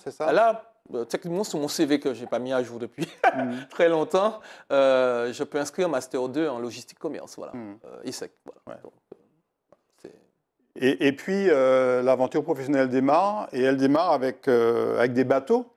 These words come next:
Speaker 1: <laughs> en, en, en l'occurrence.
Speaker 2: Ben, voilà,
Speaker 1: Même
Speaker 2: ben,
Speaker 1: si tu
Speaker 2: tu
Speaker 1: n'étais pas sur les bateaux, mais
Speaker 2: Le, le lien, le lien <laughs> est très bien choisi, puisque comme je te dis, l'alternance a commencé avec l'E S S E C.
Speaker 1: Mhm.
Speaker 2: C'est M A C G M. Donc, on ne va pas présenter, hein, évidemment.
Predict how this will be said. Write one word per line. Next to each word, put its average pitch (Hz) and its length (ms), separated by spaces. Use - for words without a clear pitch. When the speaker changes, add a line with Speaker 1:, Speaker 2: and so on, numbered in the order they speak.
Speaker 1:
<laughs> - 280
en, 127 140
en, 127 240
en 143 60
l'occurrence. 156 500
Speaker 2:
Ben, - 100
voilà, 143 320
Speaker 1:
Même 143 180
Speaker 2:
ben, 151 60
Speaker 1:
si 190 120
tu 160 60
Speaker 2:
tu 143 80
Speaker 1:
n'étais 165 240
pas 180 160
sur 185 120
les 139 120
bateaux, 131 340
mais 190 220
Speaker 2:
Le, 156 180
le 160 140
lien, 170 480
le 156 80
lien 160 260
<laughs> - 260
est 160 200
très 190 180
bien 175 140
choisi, 170 560
puisque - 140
comme 143 160
je 139 60
te 170 80
dis, 151 160
l'alternance 135 560
a 135 80
commencé 127 380
avec 113 80
l'E 120 80
S 113 120
S 190 80
E 190 60
C. - 60
Speaker 1:
Mhm. 113 180
Speaker 2:
C'est - 180
M 160 100
A 151 80
C 147 140
G 131 120
M. 131 180
Donc, 107 140
on 110 120
ne 107 40
va 117 120
pas 120 140
présenter, 127 440
hein, 208 160
évidemment. 147 440